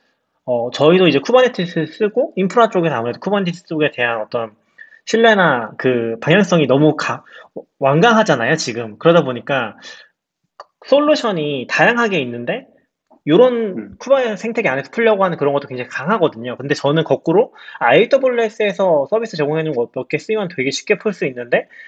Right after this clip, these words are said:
Speaker 1: 더 어렵게 간다고 느끼도 가끔씩 있긴 하거든요. 물론 상황마다 케이스 바이 케이스가 너무 다르긴 하고, 또 우리가 현실적으로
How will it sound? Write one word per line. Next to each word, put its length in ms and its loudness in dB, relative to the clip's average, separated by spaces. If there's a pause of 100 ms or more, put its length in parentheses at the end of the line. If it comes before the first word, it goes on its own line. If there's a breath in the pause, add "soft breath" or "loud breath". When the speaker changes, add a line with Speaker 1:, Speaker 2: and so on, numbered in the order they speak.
(120 loud breath)
Speaker 1:
더 100 2
어렵게 380 4
간다고 340 -2
느끼도 280 -8
가끔씩 340 -6
있긴 220 -2
하거든요. 360 2
물론 160 -4
상황마다 520 2 (200 loud breath)
케이스 220 2
바이 120 4
케이스가 280 0
너무 160 0
다르긴 340 0
하고, 240 -2
또 80 -2
우리가 320 2 (320 loud breath)
현실적으로 840 2